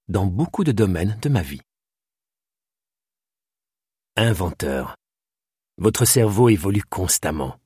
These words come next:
C'est un phénomène individuel unique, l'un des plus grands mystères de cet organe. Le cœur et le foie que vous aviez à votre naissance resteront virtuellement les mêmes au moment de votre mort, mais pas le cerveau.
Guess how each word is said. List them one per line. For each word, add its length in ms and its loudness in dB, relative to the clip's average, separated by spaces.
C'est 200 0
un 60 6
phénomène 360 4
individuel 560 2
unique, 460 0
l'un 300 2
des 140 0
plus 200 -8
grands 300 0
mystères 640 0
de 80 -2
cet 220 -6
organe. 460 -6
Le 180 0
cœur 360 4
et 80 -6
le 100 -4
foie 340 2
que 140 -16
vous 200 -6
aviez 260 2
à 40 0
votre 260 -8
naissance 540 0
resteront 540 2
virtuellement 800 2
les 200 2
mêmes 480 2
au 80 2
moment 300 2
de 80 -2
votre 280 -6
mort, 380 -4
mais 180 2
pas 280 -2
le 100 -8
cerveau. 440 -6